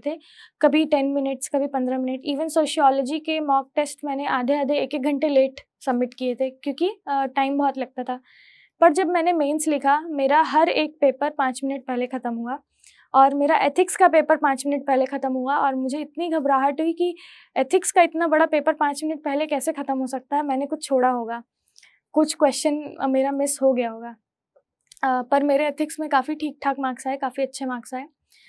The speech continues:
So, तब मुझे पता चला कि वो जो मेहनत थी,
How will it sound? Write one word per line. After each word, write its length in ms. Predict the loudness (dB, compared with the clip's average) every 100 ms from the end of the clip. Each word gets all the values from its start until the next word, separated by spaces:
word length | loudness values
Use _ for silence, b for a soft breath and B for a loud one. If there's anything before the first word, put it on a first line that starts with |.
| b b b _ 0
So, 240 | 4 4 2 _ _
तब 120 | 2 4
मुझे 200 | 2 0
पता 220 | 0 0
चला 260 | -2 -2
कि 160 | 0 -2
वो 180 | 0 2
जो 120 | 2
मेहनत 340 | 2 0 -2
थी, 440 | -4 -8 -10 -10